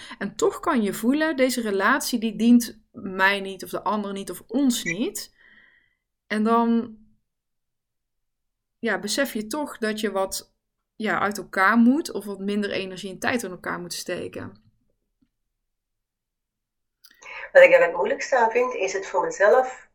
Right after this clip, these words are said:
Speaker 2: toegeven dat ik mag voelen wat ik mag voelen, dat het niet klopt. In het begin zou ik nog even twijfelen aan mezelf. En dat is leuk aan ouder worden, dat ik hoe langer hoe minder twijfel.
Speaker 1: Ja.
Speaker 2: Dat ik nu weet, zeg maar, wat ik voel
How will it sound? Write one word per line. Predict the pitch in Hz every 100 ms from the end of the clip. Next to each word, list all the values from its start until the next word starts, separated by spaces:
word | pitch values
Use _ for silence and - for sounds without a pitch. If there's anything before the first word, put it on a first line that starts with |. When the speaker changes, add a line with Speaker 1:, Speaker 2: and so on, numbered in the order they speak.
| _ _ _ _
Speaker 2:
toegeven | - 254 262 220 214 233 240 233 - - _ _ _ _ _ _ _ _ _ _ _
dat | 190 185
ik |
mag | 175 170
voelen | - 240 233
wat | 175
ik |
mag | - 208 -
voelen, | 214 190 156 - _
dat | -
het | -
niet | 160
klopt. | 156 180 180 - - _ _ _ _ _ _ _
In | - 180
het | 175
begin | 165 233
zou | 220
ik | 208
nog | 175
even | 175 -
twijfelen | - 185 202 - 151
aan |
mezelf. | 156 156 165
En | 160
dat | 190
is | -
leuk | 190 190
aan | 175 160
ouder | 160 196 226
worden, | 226 226 233 247 - - - - - -
dat | 185
ik |
hoe | 165
langer | 180 214
hoe | 208
minder | 190 190 156
twijfel. | - 202 214 - - - _ _ _ _ _
Speaker 1:
Ja. | 208 185 175 233
Speaker 2:
Dat | 214
ik | 170
nu | 170
weet, | 202 220
zeg | 196
maar, | 180
wat | 233
ik | -
voel | - 226 226 220 -